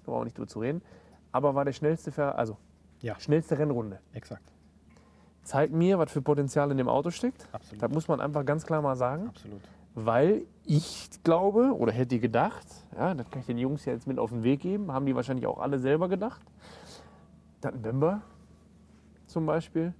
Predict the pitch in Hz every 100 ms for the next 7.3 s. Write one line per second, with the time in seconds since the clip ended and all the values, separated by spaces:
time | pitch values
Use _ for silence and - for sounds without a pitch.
0 | - - 107 127 - 113 113 - 123 151
1 | 175 180 - 117 120 120 117 117 - 156
2 | 151 107 104 - 139 139 110 - - -
3 | 101 - - - - - 120 190 175 143
4 | 208 123 - - 143 98 - - 180 269
5 | 254 - - 240 214 208 220 226 - -
6 | 196 - 202 185 175 233 190 73 - 120
7 | 160 196 147